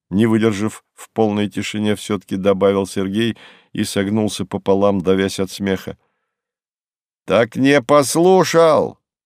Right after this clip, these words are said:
зыркнула в его сторону пришелица. «Да.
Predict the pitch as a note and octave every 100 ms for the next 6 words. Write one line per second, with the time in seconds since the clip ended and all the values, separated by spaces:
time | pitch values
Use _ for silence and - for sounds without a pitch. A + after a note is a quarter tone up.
0 | _ - D#2 A2+ G2+ - G2+ G2+ F2+ F#2
1 | G2 G2 - G#2 F#2+ F#2 F2 G2 F#2 G#2
2 | F#2+ F#2 - F2 - _ _ _ _ _
3 | - E2+ G2 A2+ A2+ A2 G#2+ G#2+ G2+ G2
4 | F2+